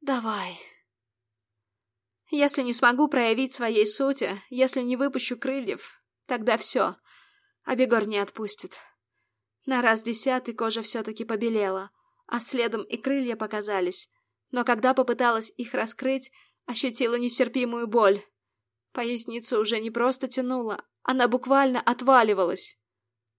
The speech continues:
Начал забивать кашель, появился озноб. Только это все не важно.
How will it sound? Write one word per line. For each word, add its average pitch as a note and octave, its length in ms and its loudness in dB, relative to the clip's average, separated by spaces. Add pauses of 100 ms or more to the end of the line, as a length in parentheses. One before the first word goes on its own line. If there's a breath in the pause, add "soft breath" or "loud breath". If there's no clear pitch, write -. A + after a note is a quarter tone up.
(180)
Начал B3 420 0
забивать A3 520 0
кашель, A3+ 520 0 (100)
появился A3+ 600 -2
озноб. A3 580 -4 (1040)
Только A3+ 340 -6
это A#3+ 340 -2
все A#3+ 240 2
не A#3+ 160 0
важно. G#3 560 4